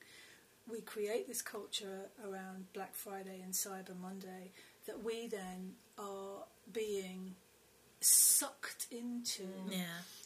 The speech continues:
Speaker 1: Uh, because Etsy, make no mistake, is a big business,
Speaker 3: Mm.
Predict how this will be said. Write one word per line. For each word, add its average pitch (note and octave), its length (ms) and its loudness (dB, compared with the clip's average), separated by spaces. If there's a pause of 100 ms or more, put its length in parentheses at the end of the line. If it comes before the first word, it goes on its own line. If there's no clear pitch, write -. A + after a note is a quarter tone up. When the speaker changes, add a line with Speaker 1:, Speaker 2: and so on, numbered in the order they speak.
(160)
Speaker 1:
Uh, A3 140 -4
because B3+ 260 -2
Etsy, G#3 680 2
make G#3+ 260 -6
no G3 140 -8
mistake, G3 580 -2
is G#3 220 0
a G3+ 200 -2 (100)
big F#3 360 -6 (180)
business, F#3 720 0
Speaker 3:
Mm. F#3 60 -8